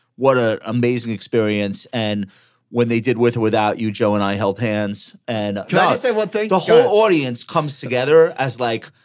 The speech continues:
Speaker 1: because everyone's looking at each other like, "Holy shit, can you believe this?" Like, everyone in the building is seeing it for the first time. Nobody's, like, over it, right? And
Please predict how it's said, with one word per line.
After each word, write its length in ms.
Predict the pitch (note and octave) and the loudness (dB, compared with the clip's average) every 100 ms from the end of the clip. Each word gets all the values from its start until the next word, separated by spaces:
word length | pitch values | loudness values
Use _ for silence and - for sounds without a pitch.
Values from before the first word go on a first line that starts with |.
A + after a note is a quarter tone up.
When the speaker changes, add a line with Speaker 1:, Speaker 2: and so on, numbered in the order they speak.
| _ | _
Speaker 1:
because 280 | - E3 F3+ | -4 -2 -2
everyone's 420 | - F#3+ A#3 F3+ D3+ | -2 -2 -2 -2 -4
looking 260 | D#3+ F3 | -6 -6
at 60 | C#3 | -8
each 200 | A#2+ - | -8 -4
other 420 | C3 C3+ E3 F#3 _ _ C3+ | -2 2 2 0 _ _ -4
like, 260 | C#3 A#2+ - _ _ - | -2 -2 -10 _ _ -20
"Holy 380 | - F#3+ D3+ | -4 -2 0
shit, 280 | B2+ - D3 | -2 -4 -6
can 140 | - C3 | -6 -8
you 80 | |
believe 280 | A#2+ C3 B2+ | -4 -4 -4
this?" 300 | F#2 - - - | -4 -8 -12 -12
Like, 180 | C#3+ - | -12 -8
everyone 400 | E3+ F#3+ B3 A#3 | -6 -4 -2 0
in 80 | G3 | 0
the 80 | D#3+ | 0
building 360 | D3+ E3 C#3 B2 | 2 2 2 -4
is 140 | A#2+ | -6
seeing 180 | C#3 B2 | -6 -6
it 80 | A2+ | -6
for 80 | G#2+ | -12
the 60 | G#2+ | -8
first 260 | A#2 G#2+ | -6 -4
time. 400 | C#3+ B2+ F#2+ F2+ - _ _ _ | -2 -2 -2 -8 -14 _ _ _
Nobody's, 480 | B2+ E3 F#3 A#3 G#3+ | 0 2 2 -2 -2
like, 160 | D#3+ - - | -4 -4 -2
over 300 | C3+ A#2+ G#2 | -2 -2 -6
it, 220 | F#2 - _ _ _ | -10 -14 _ _ _
right? 360 | A2+ B2 E3+ - _ _ _ - _ | -2 -2 -2 -8 _ _ _ -20 _
And 600 | D#3 D#3 D#3 D3+ C#3 - | 0 2 2 -2 -4 -8